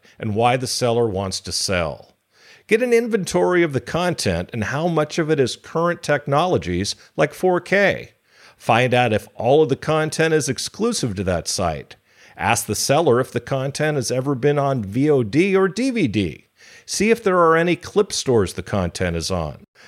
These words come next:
Find out how much the content costs to produce and what the current cost of production is.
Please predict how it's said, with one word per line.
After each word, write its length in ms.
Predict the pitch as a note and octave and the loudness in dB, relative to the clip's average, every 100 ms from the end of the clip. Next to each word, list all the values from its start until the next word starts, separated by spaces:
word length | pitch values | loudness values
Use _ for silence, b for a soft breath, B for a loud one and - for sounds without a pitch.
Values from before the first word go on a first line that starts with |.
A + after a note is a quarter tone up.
| B | B
Find 280 | - C4 C#4 | -2 2 4
out 160 | C4+ | 2
how 180 | G3 A#3 | 2 2
much 260 | G#3 G3+ - | 0 -2 -4
the 100 | - | -4
content 600 | - D#3 D#3+ D#3 D#3+ - | 0 -2 0 -2 -2 -2
costs 340 | D#3+ F#3 - | 0 0 0
to 60 | - | -6
produce 680 | - G2+ D3 B2+ E2+ - - B B | -4 2 4 4 2 -4 -10 B B
and 140 | D3+ | 0
what 160 | G#3 G#3+ | 2 2
the 60 | |
current 480 | - - A3+ A#3 - | -2 -2 0 0 0
cost 340 | - F2+ - | 0 0 -2
of 60 | - | -6
production 520 | A2+ G2 F2+ - F#2+ | -2 0 -2 -2 -4
is. 420 | E2+ D2 - - | -4 -4 -8 -12